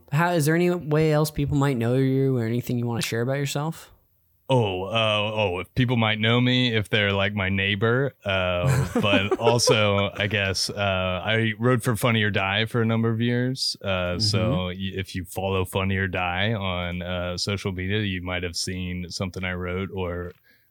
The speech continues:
Speaker 2: my dumb face, uh, trying desperately to make people <laughs> laugh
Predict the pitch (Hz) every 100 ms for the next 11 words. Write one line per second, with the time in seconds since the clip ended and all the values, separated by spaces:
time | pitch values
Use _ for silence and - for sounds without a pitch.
0 | - 95 92 95 90 85 95 92 117 -
1 | - - 92 90 87 85 82 82 - _
2 | _ - - 110 95 95 87 85 - 110
3 | 104 - 92 90 85 80 - 92 87 -
4 | 101 95 95 92 - 139 117 -